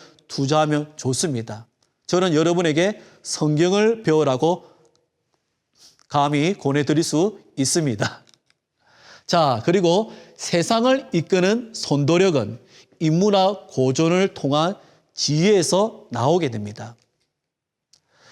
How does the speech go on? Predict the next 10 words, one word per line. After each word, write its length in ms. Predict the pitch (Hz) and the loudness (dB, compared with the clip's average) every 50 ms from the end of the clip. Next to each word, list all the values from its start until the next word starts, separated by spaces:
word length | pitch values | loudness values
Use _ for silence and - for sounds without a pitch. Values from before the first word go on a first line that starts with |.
| - - - - - - _ _ _ _ _ _ _ _ _ _ - | -20 -20 -20 -20 -20 -20 _ _ _ _ _ _ _ _ _ _ -2
변화를 680 | 151 151 151 156 196 214 247 262 262 247 226 185 156 | 0 0 2 2 2 4 4 4 4 2 2 2 2
위한 300 | 156 160 165 170 185 196 | 2 2 2 2 0 -2
성공의, 800 | 180 - - - 151 147 147 143 160 175 175 175 180 185 - - - | -4 -6 -4 -2 -2 0 0 0 2 2 2 2 0 -2 -4 -6 -10
성경의 800 | - - - 151 143 147 147 170 175 175 175 170 175 185 180 | -8 -6 -2 -2 0 0 2 2 2 2 2 2 0 0 -2
지혜를 680 | - - - 143 151 165 175 185 180 175 175 185 180 180 | -4 -4 -2 0 2 4 4 4 4 2 2 2 0 0
보게 220 | 170 160 147 143 | -2 0 0 -2
되면은 720 | 120 131 120 120 120 123 156 170 151 135 156 180 202 - _ _ _ _ _ _ _ _ _ - _ _ _ _ | -2 -2 -2 -2 -2 -2 0 0 0 0 -2 -4 -6 -10 _ _ _ _ _ _ _ _ _ -20 _ _ _ _
사람과 1120 | - - - - - - - 165 165 170 185 196 226 240 247 247 226 233 233 240 240 240 233 | -18 -14 -12 -10 -6 -2 0 0 2 2 2 2 2 0 0 0 2 2 2 4 2 2 0
짐승의 800 | 233 - - 147 147 143 139 - 196 185 180 175 170 165 - | 0 -2 -2 0 0 0 -2 -2 0 0 0 0 0 -2 -4
차이는 760 | - - - 247 214 196 175 160 160 180 202 226 220 - - | -4 -4 0 0 2 2 2 2 2 0 0 -2 -4 -8 -14